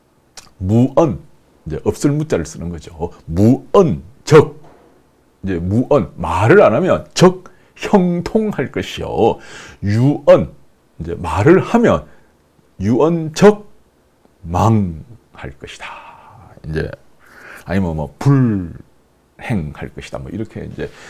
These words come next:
딱 한마디 적어줍니다. 그러니까 입 다물고 살아라. 이제 이 말이죠. 그러니까 이제 사주는 이렇게 그냥 보는 거예요. 그리고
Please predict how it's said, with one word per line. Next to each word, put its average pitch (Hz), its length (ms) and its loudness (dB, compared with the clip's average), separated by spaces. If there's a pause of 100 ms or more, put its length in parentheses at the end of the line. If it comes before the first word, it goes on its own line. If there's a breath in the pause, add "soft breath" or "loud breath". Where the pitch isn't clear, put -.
(140)
딱 - 300 -6 (100)
한마디 80 380 -10
적어줍니다. 76 760 -12 (720 loud breath)
그러니까 78 240 -14 (100)
입 123 80 -8
다물고 120 300 -8
살아라. - 400 -16 (160)
이제 78 120 -14
이 - 20 -12
말이죠. 80 440 -16 (160)
그러니까 127 220 -4
이제 110 100 -6
사주는 123 460 -6 (340 loud breath)
이렇게 254 400 0 (2000)
그냥 196 300 -6
보는 113 260 -8
거예요. - 180 -20 (600)
그리고 - 240 -14